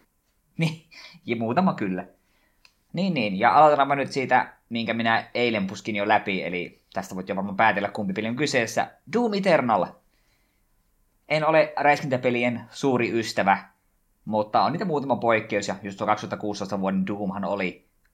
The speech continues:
aivan törkeän kova paketti. Se oli vaan se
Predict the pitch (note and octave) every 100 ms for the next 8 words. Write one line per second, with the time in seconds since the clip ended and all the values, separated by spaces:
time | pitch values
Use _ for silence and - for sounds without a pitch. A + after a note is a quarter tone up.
0 | _ G#2 G2+ G2+ G2+ F#2+ G#2 G#2 F#2+ G2
1 | G2 F#2 F#2+ F#2 G2 F#2 F2+ - G#2 E2+
2 | A2 D#3+ A2+ G#2 F#2+ - _ _ _ _
3 | _ _ - D#3+